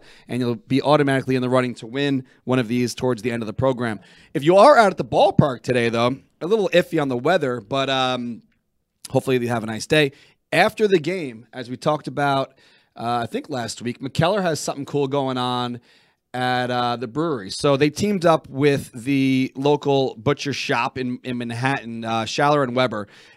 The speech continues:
And, uh, today they have a special pop-up food cart after the game where they made the bratwursts with some of the beer in the bratwurst, and they came out with this special beer called Butcher Beer. So head on over to the brewery after the game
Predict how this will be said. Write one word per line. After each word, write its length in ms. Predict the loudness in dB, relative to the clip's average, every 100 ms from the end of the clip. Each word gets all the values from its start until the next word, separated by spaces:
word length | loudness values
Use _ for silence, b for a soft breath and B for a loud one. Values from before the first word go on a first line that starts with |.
| -6
And, 340 | -2 0 0
uh, 140 | 0 2
today 200 | 4 6
they 80 | 6
have 100 | 4
a 40 |
special 360 | 0 -2 -2 -2
pop-up 400 | -2 0 -2 -2
food 260 | -2 -2
cart 380 | -2 -2 -2 -6 b b -2
after 280 | 0 0 -4
the 120 | -6
game 460 | 0 0 0 -4
where 160 | -2 0
they 140 | 2
made 300 | 2 2 0
the 60 | -2
bratwursts 920 | -2 0 0 0 -2 -2 -4 -8 -12 -14 b b b -10
with 440 | 4 4 4 -6 -6
some 240 | 0 2
of 60 | 2
the 60 |
beer 340 | 4 6 6 6
in 200 | 4 2
the 80 | 0
bratwurst, 680 | 2 4 2 -2 -4 -4 -4
and 140 | -4
they 60 | -2
came 140 | 0
out 120 | 2
with 80 | 0
this 140 | -2 -2
special 340 | -2 0 0
beer 400 | 2 4 4 0 B B _
called 220 | 2 8
Butcher 280 | 8 8 2
Beer. 240 | -4 -6
So 320 | -6 0 0 2
head 180 | 0
on 80 | 2
over 200 | 0 -2
to 440 | -4 -2 0 0 -2
the 100 | -4
brewery 420 | -4 -2 -2 -2
after 280 | 0 -2 -2
the 120 | -4
game 420 | -2 0 0 -4